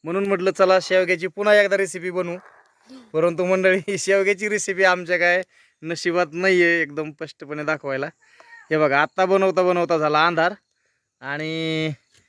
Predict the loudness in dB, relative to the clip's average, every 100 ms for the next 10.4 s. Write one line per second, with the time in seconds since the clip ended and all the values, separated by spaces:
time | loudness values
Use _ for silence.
0 | _ -6 -4 -4 -6 _ _ _ _ -10
1 | -6 -6 -6 -8 -4 -2 -2 -4 -10 _
2 | _ _ _ -16 -10 -8 -6 -6 -6 -6
3 | -8 -10 _ _ _ _ 2 4 4 2
4 | 0 -4 -6 -4 -2 -2 -4 -6 -6 -6
5 | -6 -8 -6 -4 2 2 2 -4 -10 _
6 | _ _ -16 -12 -10 -8 -10 -2 -2 0
7 | 0 2 0 0 -2 0 0 0 2 0
8 | 0 -4 -6 -12 -18 _ _ _ _ _
9 | _ _ _ _ _ _ _ _ -8 -2
10 | 2 4 4 2